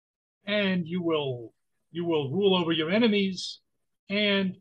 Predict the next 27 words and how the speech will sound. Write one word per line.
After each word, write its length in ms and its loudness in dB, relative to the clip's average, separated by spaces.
and, 300 -4
and 280 -4
wonderful, 680 2
wonderful 460 -4
blessings. 720 -6
It's 160 -8
a 60 -2
bris 320 0
shel 340 0
chesed. 420 0
The 160 -10
prophets 640 -2
are 340 2
tremendous. 800 -2
It's 80 -20
a 60 -16
very 280 0
profitable 560 -8
covenant 500 -6
from 120 -6
our 160 -2
standpoint. 720 -4
But 140 2
it 120 0
begins 840 2
not 380 2
only 380 0